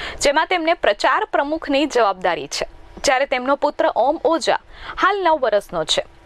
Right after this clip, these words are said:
અને તે ધોરણ ચારમાં ખાનગી સ્કૂલમાં અભ્યાસ કરે છે. તે પાંચ વર્ષનો હતો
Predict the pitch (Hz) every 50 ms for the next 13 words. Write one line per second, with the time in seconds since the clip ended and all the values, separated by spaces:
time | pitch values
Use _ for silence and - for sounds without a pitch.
0 | - - 262 269 285 277 294 269 220 247 233 226 254 254 240 - 254 233 247 294
1 | 339 294 277 262 285 311 - - 254 220 240 277 294 349 349 - - - 311 302
2 | 294 285 254 247 262 285 - 208 185 180 226 214 208 214 - - 220 190 175 165
3 | - - - - - - - - - - - - - - - - - 330 330 -
4 | - 311 320 453 453 - 466 453 440 415 - - 427 370 349 330 - 330